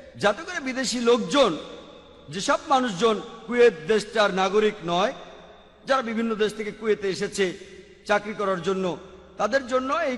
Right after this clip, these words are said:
খুতবা স্থানীয় ভাষায় দেয়া হবে। তাহলে খুতবা যে কোনো ভাষায় দেয়া যাবে,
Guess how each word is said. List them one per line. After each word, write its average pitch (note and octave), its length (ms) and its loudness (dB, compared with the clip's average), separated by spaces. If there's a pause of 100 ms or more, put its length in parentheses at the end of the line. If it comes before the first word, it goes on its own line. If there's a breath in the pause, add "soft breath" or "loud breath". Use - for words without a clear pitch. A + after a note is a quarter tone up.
খুতবা G#3+ 360 2 (500)
স্থানীয় C4+ 440 0
ভাষায় A#3 360 0
দেয়া G#3 180 4
হবে। C3 220 -6 (1000)
তাহলে G#3+ 220 2 (120)
খুতবা C#4+ 340 -4
যে A3+ 160 -6
কোনো B3+ 200 -4
ভাষায় G#3+ 340 0
দেয়া A3+ 180 4
যাবে, A3 200 0